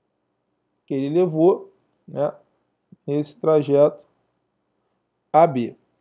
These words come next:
Deixa eu marcar aqui. Opa, o inimigo agiu aqui, ó.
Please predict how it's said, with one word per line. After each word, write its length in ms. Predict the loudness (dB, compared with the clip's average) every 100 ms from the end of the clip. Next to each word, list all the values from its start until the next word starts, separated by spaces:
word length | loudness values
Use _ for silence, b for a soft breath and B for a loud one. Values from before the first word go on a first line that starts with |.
| _ _ _ _ _ _ _ -20
Deixa 380 | -16 -16 -10
eu 80 | -10
marcar 540 | -8 -10 -10 -8 -8 -8
aqui. 560 | -12 -12 -10 -8 -10 -14 _ _ _ _ _ _ _ _ _ _ _ _ _ _ _ _ _ _ _ _ _ _ _ -6
Opa, 440 | -4 0 4 4
o 80 | 4
inimigo 440 | -4 -6 -6 -2
agiu 300 | 0 0 -2
aqui, 280 | -4 -4 -6
ó. 140 | -6